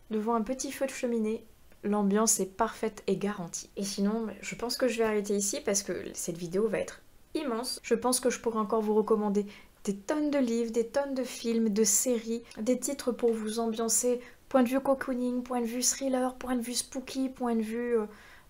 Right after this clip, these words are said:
bref, point de vue automnal à souhait dans tous les cas. Je pense que je referai cette vidéo pour l'hiver, pour le printemps et pour l'été,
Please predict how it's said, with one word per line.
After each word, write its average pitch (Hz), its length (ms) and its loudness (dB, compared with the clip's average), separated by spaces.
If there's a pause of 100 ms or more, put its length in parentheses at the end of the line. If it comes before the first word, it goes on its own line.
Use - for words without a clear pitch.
bref, 190 400 -2 (500)
point 226 200 2
de 214 60 2
vue 226 280 -2
automnal 240 560 4
à 208 80 0
souhait 196 260 0
dans 190 140 2
tous - 180 -10
les 196 140 2
cas. - 180 -6 (540)
Je 220 140 -2
pense 392 240 -2
que 302 100 0
je - 100 -2
referai 247 320 4
cette 233 320 0
vidéo 220 500 2
pour 240 220 -2
l'hiver, 226 480 4
pour 233 160 -6
le 202 80 0
printemps 214 380 0
et 220 80 2
pour 214 180 -2
l'été, 208 380 0